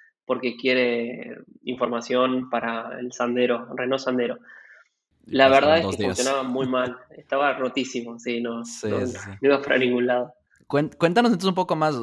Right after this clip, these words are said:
Speaker 2: bueno, identificaron esto, identificaron WhatsApp, ¿qué fue lo que desarrollaron? O sea, cuéntanos, digamos, a nivel muy funcional, ¿qué, qué era? ¿Era, era, era ya un C R M? ¿Era la pl-, una plataforma que simplemente permitía centralizar WhatsApp? ¿Qué, qué era?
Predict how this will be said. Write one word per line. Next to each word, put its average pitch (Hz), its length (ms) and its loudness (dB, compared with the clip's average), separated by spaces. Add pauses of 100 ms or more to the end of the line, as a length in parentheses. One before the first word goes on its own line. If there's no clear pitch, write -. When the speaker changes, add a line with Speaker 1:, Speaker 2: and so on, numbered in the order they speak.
(120)
Speaker 2:
bueno, 117 200 -2
identificaron 127 600 0
esto, 131 180 0
identificaron 120 520 0
WhatsApp, 113 420 0 (240)
¿qué 135 140 -4
fue 143 160 -6
lo 139 120 -4
que 127 120 -4
desarrollaron? 107 540 -4
O 98 40 -6
sea, 113 80 -2
cuéntanos, 127 340 2
digamos, 123 280 0
a 120 40 2
nivel 117 220 0
muy 123 160 2
funcional, 113 840 -4
¿qué, 87 220 -10
qué 113 220 -2
era? 98 160 -4
¿Era, 101 260 -4
era, 98 340 -8
era 98 240 -6
ya 107 160 -2
un 110 80 -2
C 110 120 -4
R 107 160 0
M? 113 240 0
¿Era 110 120 -2
la 98 140 -6
pl-, 104 100 -12
una 104 140 -10
plataforma 101 480 -10
que - 80 -12
simplemente 101 400 -10
permitía 98 800 -8
centralizar 98 500 -12
WhatsApp? 104 500 -6
¿Qué, 95 440 -12
qué 104 140 -10
era? 90 180 -12